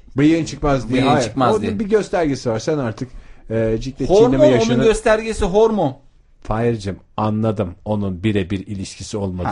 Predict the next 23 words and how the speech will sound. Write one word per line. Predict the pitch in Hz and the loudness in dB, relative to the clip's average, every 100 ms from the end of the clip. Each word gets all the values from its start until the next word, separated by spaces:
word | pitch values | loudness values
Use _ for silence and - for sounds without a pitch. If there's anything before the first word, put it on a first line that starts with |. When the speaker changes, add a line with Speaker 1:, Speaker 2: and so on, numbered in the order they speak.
| 95 | -6
Speaker 2:
Ha. | 82 | -8
Speaker 1:
Sana | - 113 107 | -4 -4 -4
da | 113 | -4
mail | 101 110 104 | -4 -2 -4
göndermek | 101 104 101 101 101 98 | -4 -4 -4 -6 -8 -10
istemiyorum. | - 151 110 90 - - - - - | -4 -4 -4 -8 -14 -20 -20 -12 -2
Ee, | 123 120 113 113 120 | 2 4 4 4 2
<laughs> | |
sadece | 120 139 - - 143 - 185 | 0 -2 -4 -2 -2 0 -4
şunu | 147 147 151 | -4 -4 -4
söylemek | 143 120 104 92 | 0 -2 -2 -6
istiyorum. | - - 92 - - | -10 -12 -12 -12 -16
Cikleti | 156 165 156 113 120 160 _ _ | -10 -8 -6 -6 -4 -8 _ _
bir | 214 | -4
yaştan | 175 117 101 | -2 -2 -6
sonra | 95 104 135 | -8 -8 -6
bıyıklı | 190 - 139 | -6 -6 -4
bir | 143 | -2
adamın | 120 110 | -2 -4
çiğnemesi | 110 147 135 120 - | -8 -6 -4 -6 -8
sence | 131 120 120 110 | -8 -8 -8 -6
normal | 123 135 165 120 | -2 -2 -2 -8
mi? | 78 | -12